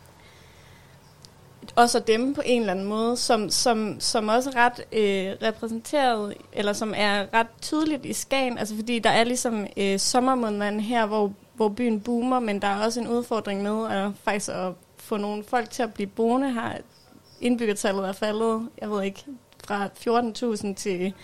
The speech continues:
syv tusind otte hundrede eller sådan noget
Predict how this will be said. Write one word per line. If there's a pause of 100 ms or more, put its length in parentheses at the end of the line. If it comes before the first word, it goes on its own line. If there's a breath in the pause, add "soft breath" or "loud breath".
(640 loud breath)
syv
tusind
otte
hundrede
eller
sådan
noget